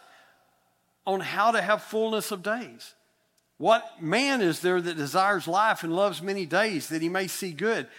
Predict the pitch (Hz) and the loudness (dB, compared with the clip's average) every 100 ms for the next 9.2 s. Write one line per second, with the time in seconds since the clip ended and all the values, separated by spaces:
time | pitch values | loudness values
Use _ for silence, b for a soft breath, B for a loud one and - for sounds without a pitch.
0 | B - 240 254 247 202 - 233 240 - | B -2 2 2 0 -4 2 2 2 0
1 | 202 190 233 214 185 165 165 165 208 220 | -4 0 0 0 -2 0 0 4 4 2
2 | - 160 147 - 202 196 196 175 - 226 | -2 -12 -12 -8 -8 -6 -8 -8 -6 -8
3 | 180 B B B _ 165 269 254 196 - | -10 B B B _ 4 6 4 -4 -6
4 | - 254 262 - - 165 160 202 - - | -4 2 2 0 -6 -4 -4 -6 -8 -12
5 | - 254 247 - 185 180 180 - 247 247 | -6 -4 -4 -4 -4 -4 -6 -6 -6 -4
6 | 156 B B B B B - 247 233 277 | -8 B B B B B -4 0 2 2
7 | 277 202 - 240 240 190 160 233 226 185 | 2 0 -2 -2 0 -2 2 4 4 2
8 | 175 170 160 175 175 160 - - 247 262 | -2 -4 -4 -4 -4 -4 -6 -2 0 0
9 | 127 | -6